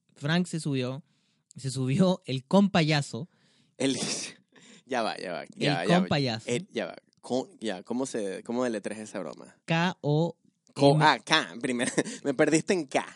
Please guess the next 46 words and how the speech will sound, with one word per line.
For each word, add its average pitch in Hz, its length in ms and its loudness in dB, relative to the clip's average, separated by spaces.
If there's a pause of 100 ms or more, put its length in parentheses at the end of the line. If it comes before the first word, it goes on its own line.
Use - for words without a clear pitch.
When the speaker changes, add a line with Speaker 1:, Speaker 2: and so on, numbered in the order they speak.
(220)
Speaker 1:
<laughs> 240 260 4
Y 220 80 2
aquí 226 220 2
ya 226 100 4
me 208 60 4
bajé, 147 280 2 (200)
me 156 100 2
bajé 160 280 4
del 180 160 8
bus. 135 200 -2 (840)
Compayazo. 175 720 4 (680)
Speaker 2:
Compayazo. 143 960 4
¿Y 110 60 -6
qué, 131 200 0
y 139 60 -4
qué 160 140 2
es 156 160 2
un, 185 160 -2
ya 139 220 0
va, 123 180 2
qué, - 200 -2 (280)
qué 214 300 0
es 185 140 -10
un 135 160 -4
compayazo? 107 600 -8
Porque 127 220 -4
ni 127 80 -2
siquiera 143 260 0
sé 175 100 -4
si 165 80 -4
es 165 60 0
una 165 120 0
persona, 147 460 0
un 135 80 -2
animal. 139 460 -2
Speaker 1:
Eh, 156 120 2
no, 143 180 2
es 135 60 -2
una 156 120 -2
persona 156 380 0
disfrazada 143 300 -4
de 135 60 -2
payaso 123 640 -6
que 117 120 -12
cuenta 113 240 -6
chistes. - 480 -16